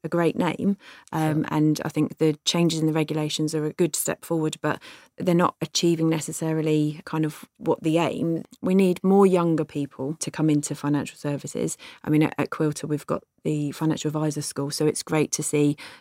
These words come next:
Speaker 1: the, your twenty-somethings coming in
Speaker 2: Mm.
Speaker 1: and, and advising as well. That's also great for clients because they can see that, um, when you've got an advisor who's a, as old or older than you are,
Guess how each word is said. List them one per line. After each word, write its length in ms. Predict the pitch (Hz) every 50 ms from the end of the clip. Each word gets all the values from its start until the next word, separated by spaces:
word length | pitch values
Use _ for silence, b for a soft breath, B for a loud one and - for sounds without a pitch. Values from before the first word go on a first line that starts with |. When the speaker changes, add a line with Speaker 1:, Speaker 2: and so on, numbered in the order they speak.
| B _
Speaker 1:
the, 180 | - 160 151 -
your 120 | - 156 147
twenty-somethings 840 | - - 165 156 156 151 - 156 151 - 151 143 - - 143 -
coming 320 | - - 151 151 147 147
in 120 | 147 147 139
Speaker 2:
Mm. 60 | 135
Speaker 1:
and, 180 | 131 147 131 -
and 140 | - 147 151
advising 540 | 151 143 - 151 143 143 143 - 147 147 147
as 120 | 143 143 -
well. 360 | 156 143 135 139 165 185 B B B B B B B
That's 280 | 180 190 - - - -
also 280 | 175 165 - - 160 156
great 340 | - 160 160 156 - -
for 100 | - -
clients 680 | - - - - 190 165 156 - - 190 220 254 - -
because 520 | - - 185 - - 165 156 156 151 - B B B B B B -
they 240 | 208 165 160 156 147
can 240 | - - 156 156
see 460 | 151 - - 160 156 156 151 151 147 B B B B B _
that, 340 | - 151 - - _ - - - 151
um, 340 | 151 147 147 147 151 127 - -
when 160 | 170 165 175
you've 160 | 175 170 -
got 120 | 175 -
an 60 | - 160
advisor 460 | 160 151 156 170 165 165 156 156 151
who's 260 | 135 160 165 160 151
a, 180 | 151 160 - -
as 160 | 170 160 165
old 220 | 160 160 156 147
or 100 | 156 - -
older 300 | - 170 160 151 151 156
than 160 | 143 156 156 156
you 200 | 170 180 151 131
are, 300 | - - - 160 180